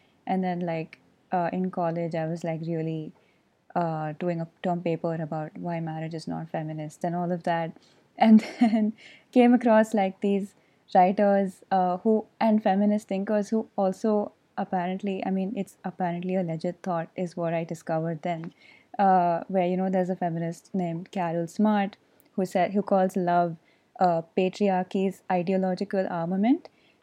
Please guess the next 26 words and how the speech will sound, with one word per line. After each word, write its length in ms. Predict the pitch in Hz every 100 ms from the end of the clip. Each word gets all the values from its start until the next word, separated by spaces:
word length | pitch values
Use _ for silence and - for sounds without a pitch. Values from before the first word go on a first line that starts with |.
| -
um, 420 | 190 180 175 180
through 180 | 208 196
which 220 | 202 196
women 240 | 185 185
became 300 | 185 196 185
hooked 320 | - 220 220 -
into 400 | 185 175 190 170
a 60 |
dependent 480 | 170 170 175 175 180
relationship 640 | 180 165 165 160 - 175 -
with 200 | 165 175
men, 380 | 185 208 208 208 _ _ _ _ _ - - _
entered 380 | 214 208 208 208
into 240 | 208 202
an 100 | 208
unfavorable 680 | 196 175 180 175 175 170 170
contract, 500 | 170 180 180 180 175
which 100 | 185 170
is 40 |
marriage, 440 | 175 170 190 220 -
and 180 | 185
then 260 | 175 175 170
got 420 | 175 165 165 - - _ _
saddled 480 | - 175 165 165
with 160 | 156 160 - _ -
childcare. 640 | 165 165 - 170 -